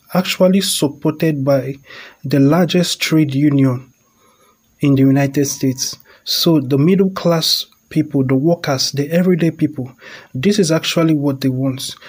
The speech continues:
You know, no administration has sat down and listened to the American people like the Trump administration has. You know, so let us pray. In Jesus' name.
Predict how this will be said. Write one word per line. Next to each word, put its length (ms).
You 100
know, 180
no 420
administration 1000
has 640
sat 460
down 280
and 160
listened 540
to 260
the 100
American 560
people 340
like 220
the 100
Trump 380
administration 800
has. 500
You 60
know, 140
so 480
let 220
us 180
pray. 340
In 140
Jesus' 540
name. 220